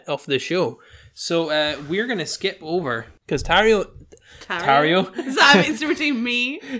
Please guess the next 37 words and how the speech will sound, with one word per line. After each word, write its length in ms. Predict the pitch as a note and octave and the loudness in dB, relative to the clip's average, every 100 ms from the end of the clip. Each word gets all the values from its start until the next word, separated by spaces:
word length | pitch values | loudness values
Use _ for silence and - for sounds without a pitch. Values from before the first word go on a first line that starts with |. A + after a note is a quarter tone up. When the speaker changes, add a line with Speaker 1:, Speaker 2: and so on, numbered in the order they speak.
| - - - | -12 -12 -2
Speaker 2:
and 160 | B3 | 0
Mario. 540 | C4+ B3 A3+ F#3+ F3+ D4+ | 4 4 4 2 0 -2
Speaker 1:
<laughs> 220 | C#4 C4 | -4 -4
Yeah, 200 | G3+ F#3+ - | 2 2 4
you 80 | A3 | 6
Speaker 2:
I 80 | D#4+ | 8
Speaker 1:
are 40 | |
the 60 | G4+ | 10
Speaker 2:
want 220 | A#4+ D4+ | 8 6
to 80 | G4 | 4
be 140 | F4+ F4+ | 6 6
referred 460 | D#4+ D#4 D#4+ E4+ | 4 2 2 2
to 180 | E4 C#4 A3+ | -2 -4 -2
as 240 | A#3+ C#4 | -4 -4
only 480 | - C4 C4+ A#3+ A#3+ | -4 -4 -4 -4 -6
Tario 580 | - C4+ G#3+ G3 F3+ F#3+ | -4 -2 -2 -4 -4 -6
from 280 | - C#4 | -4 -2
now 280 | C4+ A#3+ B3+ | 2 2 2
on. 240 | A#3+ A#3 C4 - A3 - - | -2 -4 -10 -12 -12 -10 -2
Speaker 1:
Yeah, 220 | G#3 C#3 | 0 2
so 180 | - D#3+ | 0 0
we, 340 | D3+ D#3 D#3 | 2 0 -2
we 180 | D#3 G3 | 0 -2
watched 340 | G3+ F3 F#3+ | 2 0 0
the 80 | - | -4
thing, 280 | B2+ B2 B2 | -6 -6 -6
but 100 | A#2+ | -4
I'm 280 | D3+ F#3 A#3 | 0 0 2
gonna 160 | F#3 E3 | 2 2
go 160 | D#3+ | 0
give 320 | C#3+ D3 C3+ | 2 0 0
Taz 400 | - C3+ C#3+ C3+ | -2 -2 -2 -6
what 260 | A2+ C3 - - | -6 -6 -6 -10
the 220 | C#3+ C#3+ | -6 -4
Mario 320 | C3 C3+ D#3+ | 0 0 0
Brothers 460 | D3 C3+ C3 B2 - - | -2 -2 -4 -6 -12 -18
credits. 840 | - - C3+ B2+ A#2+ - - - | -14 -4 -2 -2 -6 -10 -12 -12